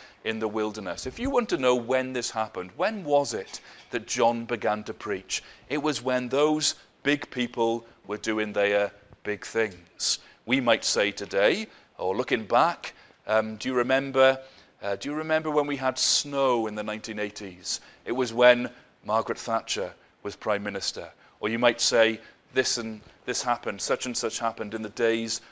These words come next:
of Tony Blair." Here, here is a way of, of pinpointing when something happened. When did this happen? When did the word of God come to John? It came to John when these important people were doing their important things.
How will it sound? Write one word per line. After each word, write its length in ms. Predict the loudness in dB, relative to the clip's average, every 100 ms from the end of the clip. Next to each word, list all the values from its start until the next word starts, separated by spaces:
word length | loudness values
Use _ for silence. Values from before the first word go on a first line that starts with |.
| -10
of 160 | -8 -4
Tony 300 | 0 0 0
Blair." 440 | -2 -2 -2 -4 -14 -20 -2
Here, 180 | 0
here 240 | 4 4 4
is 120 | 4
a 60 | 4
way 340 | 8 8 8
of, 180 | 4 -2 -14 -8
of 220 | -8 -8
pinpointing 960 | -10 -4 -4 -2 0 0 0 -2 -2 -2 -8 -18 -14
when 440 | -2 0 0 -2 -10
something 540 | -8 -4 -4 -4 -6 -6
happened. 480 | -6 -6 -6 -8 -2
When 240 | 0 0 -2
did 180 | -4
this 220 | 0 0 0
happen? 420 | -6 -4 -4 2
When 220 | 2 2
did 100 | 0
the 80 | 0
word 300 | 4 4 4
of 160 | -2
God 260 | 2 2 2
come 160 | -2 -4
to 120 | -6
John? 360 | -4 0 0 -2 -12 -14 0
It 180 | 0 2
came 260 | 0 0
to 100 | 0
John 360 | 0 6 6 8
when 200 | 6 4
these 340 | 2 -2 -2
important 640 | -2 -4 -2 0 0 0 -6
people 480 | -8 -4 2 2 0 -10 -8
were 160 | 0 0
doing 420 | 2 4 4 4
their 180 | 4 2
important 560 | 0 -4 -4 -4 -6
things. 720 | -4 0 0 -2 -16 -12 -10